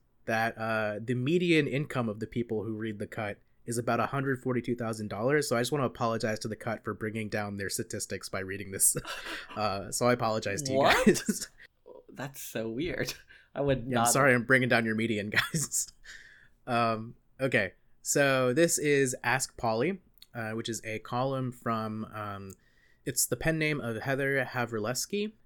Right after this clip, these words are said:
Speaker 1: Not really much to say about her 'cause I don't know much about her style, or I know that she focuses on female questions based on the, the paradigm of The Cut, and she's worked for a couple of other Ask, you know, advice column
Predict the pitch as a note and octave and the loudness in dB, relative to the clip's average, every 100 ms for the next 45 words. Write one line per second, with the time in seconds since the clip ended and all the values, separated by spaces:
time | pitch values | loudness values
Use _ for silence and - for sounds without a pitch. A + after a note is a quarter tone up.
0 | - A3 D#4 A#3+ F3+ - E3+ - B2+ B2 | -2 0 4 4 4 2 0 4 4 4
1 | A#2 - A#2+ A#2 A2+ - A2+ A2 B2 B2+ | 2 0 0 2 0 -2 -4 -2 -2 -2
2 | A#2+ A#2+ A2 A2 - - A2 A2 G#2+ G#2 | -2 -2 -4 -4 -4 -2 -2 0 -2 -2
3 | G2 F#2+ F#2+ F#2 G#2+ A#2+ B2+ A2 B2+ A#2 | -2 -2 -4 -6 -4 -2 -2 -2 -2 -2
4 | A#2 A#2+ - _ - G#3+ F#3+ E3 D3 C3 | -2 -6 -10 _ 4 4 4 2 2 0
5 | C3 B2+ A#2 - D3 - C#3 B2 A2 G#2 | -2 0 0 0 -2 -2 -6 -4 -2 -2
6 | - G2+ G2 F#2+ G2 - G#2 G#2+ G#2+ G2 | -4 -6 -6 -6 -8 -12 -10 -6 -4 -4
7 | F#2+ F#2 - C#3+ C3+ - - B2 A#2+ B2+ | -6 -10 -6 -2 -2 -6 -14 -8 -4 -2
8 | A#2+ C3+ - A#2+ - A#2 A#2 G#2+ G#2 G#2 | 0 -2 0 -2 -2 -4 -2 -2 -4 -2
9 | G2+ G2 - G2 - - _ B2 A2 A#2 | -4 -6 -4 -4 -4 -6 _ -14 -10 -10
10 | A2 G2+ - - G#2+ F#2+ F#2+ | -6 -6 -6 -8 -8 -8 -12